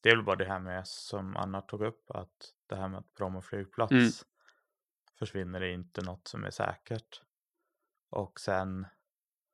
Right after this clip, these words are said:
Speaker 1: får ju liksom inte kommunen gå minus i budgeten. Ja, men det är så här,
Speaker 2: Mm.
Speaker 1: eh.
Speaker 2: Ja. Eh,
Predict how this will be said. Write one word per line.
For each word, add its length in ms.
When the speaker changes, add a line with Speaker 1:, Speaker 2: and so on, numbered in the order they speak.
Speaker 1:
får 260
ju 80
liksom 280
inte 120
kommunen 440
gå 100
minus 540
i 60
budgeten. 600
Ja, 180
men 200
det 140
är 60
så 160
här, 80
Speaker 2:
Mm. 300
Speaker 1:
eh. 80
Speaker 2:
Ja. 80
Eh, 560